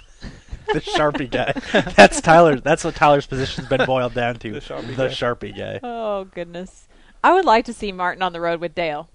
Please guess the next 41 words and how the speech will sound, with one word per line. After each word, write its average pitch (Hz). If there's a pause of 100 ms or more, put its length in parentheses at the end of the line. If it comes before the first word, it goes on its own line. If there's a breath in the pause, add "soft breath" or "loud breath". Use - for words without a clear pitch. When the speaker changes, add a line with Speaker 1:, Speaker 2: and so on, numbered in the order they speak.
Speaker 3:
I, 202
w-, 226
I 220
would 233
like 226
to 269
see 226
Martin 202
in 185 (420 soft breath)
what 208
would 214
be 233
a 196
moment 208
of 220
crisis - (120)
in 190
how 202
you're 185
handling 180
it. - (160)
Speaker 1:
There's 302
stories 226
of 113
Martin 104
at 104
the 104
racetrack. - (420)
Martin 202
used 240
to 123
travel 120
with 113
the 110
team. 160 (100)
Did -
you 120
know 135
that? 190 (280)
Speaker 3:
Really? 269
Like 160